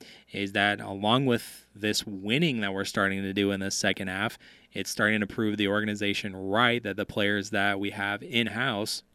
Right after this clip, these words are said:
could turn this around, and we don't need to make moves, and we don't need to do anything drastic to turn things around and make drastic changes to improve the club to try to get back to the playoffs and the winning ways that the Cardinals are so used to,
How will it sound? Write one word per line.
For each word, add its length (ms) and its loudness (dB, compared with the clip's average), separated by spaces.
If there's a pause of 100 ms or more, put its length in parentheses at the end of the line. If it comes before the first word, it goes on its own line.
could 260 6
turn 200 4
this 160 2
around, 340 -2
and 100 -4
we 100 2
don't 300 0
need 300 6
to 80 4
make 240 4
moves, 440 0 (300)
and 100 -6
we 100 0
don't 280 4 (320)
need 360 6
to 200 4
do 220 6
anything 520 2 (480)
drastic 680 4
to 100 2
turn 280 4
things 300 -2
around 380 0
and 100 -4
make 180 -2
drastic 460 0
changes 420 0
to 180 -4
improve 440 -2
the 100 2
club 380 -2
to 80 -4
try 200 -2
to 80 0
get 140 -2
back 240 -2
to 100 -4
the 120 -2
playoffs 540 -2
and 120 -6
the 60 -6
winning 340 0
ways 400 0 (440)
that 120 -4
the 100 0
Cardinals 380 0
are 120 -2
so 200 0
used 400 0
to, 180 4